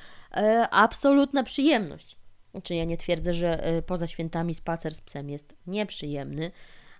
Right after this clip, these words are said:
ale jednak wspominam to jako obowiązek, <laughs> a w aurze świątecznej to można było z tym psem łazić i łazić bez końca i do domu wracać się nie chciało.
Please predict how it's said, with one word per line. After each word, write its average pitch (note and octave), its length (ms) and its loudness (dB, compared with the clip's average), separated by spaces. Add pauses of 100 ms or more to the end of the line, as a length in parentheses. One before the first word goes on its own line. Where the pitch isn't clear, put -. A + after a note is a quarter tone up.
(140)
ale G#3+ 320 6
jednak G3 260 -4
wspominam F#3+ 460 -6
to F#3 80 -6
jako E3 600 -2 (160)
obowiązek, G3+ 840 0 (480)
<laughs> - 480 -10
a F3 240 2
w F#3+ 80 -4
aurze G3+ 280 6
świątecznej F#3 640 -4
to F3+ 100 -6
można E3+ 260 -4
było D#3+ 220 -4
z - 100 -10
tym D#3+ 180 -8
psem D3 260 -8
łazić B3 680 -2
i E3+ 80 -4
łazić F3 340 2
bez D#3 180 -8
końca A3 300 -4
i G3 80 -2
do E3 100 0
domu F3+ 260 -2
wracać D3 360 -8
się - 100 -8
nie D3 100 -4
chciało. A#2+ 360 -4